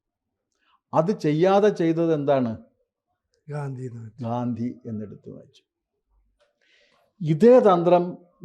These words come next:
Speaker 1: നെഹ്റുവും ഉപയോഗിച്ചു. നെഹ്റു ഐ സി, കോൺഗ്രസ് സംഘടന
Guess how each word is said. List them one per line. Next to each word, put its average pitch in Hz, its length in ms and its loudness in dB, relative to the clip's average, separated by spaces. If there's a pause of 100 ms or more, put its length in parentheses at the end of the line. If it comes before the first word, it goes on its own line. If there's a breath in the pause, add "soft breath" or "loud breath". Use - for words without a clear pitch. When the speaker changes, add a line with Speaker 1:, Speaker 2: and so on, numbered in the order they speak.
Speaker 1:
നെഹ്റുവും 143 400 2
ഉപയോഗിച്ചു. 104 460 -6 (800)
നെഹ്റു 170 280 2 (160)
ഐ 151 40 2 (100)
സി, 160 100 -6 (840 soft breath)
കോൺഗ്രസ് 170 400 0
സംഘടന 160 380 -2